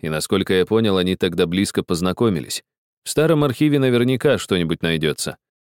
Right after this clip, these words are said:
Саша заметила, что после этих слов Джонни любопытно-скептическое выражение на лице Марты сменилось любезной улыбкой. Насколько хорошо она информирована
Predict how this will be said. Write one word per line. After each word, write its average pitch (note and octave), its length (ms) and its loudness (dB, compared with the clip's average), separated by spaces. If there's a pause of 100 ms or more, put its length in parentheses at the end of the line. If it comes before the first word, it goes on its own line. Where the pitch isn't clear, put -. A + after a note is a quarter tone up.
(280)
Саша D#3 300 2
заметила, C3+ 500 2
что - 160 -2
после G2+ 300 0
этих F2+ 220 -2
слов B2+ 440 -4
Джонни B2+ 460 2
любопытно-скептическое A2 1300 -2
выражение F#2 520 2
на F#2+ 100 0
лице F#2 300 0
Марты F#2 340 -2
сменилось F2 540 -2
любезной E2+ 440 -2
улыбкой. A2 460 -2 (460)
Насколько F#2+ 480 0
хорошо F#2+ 500 0
она F#2 240 0
информирована F2+ 720 0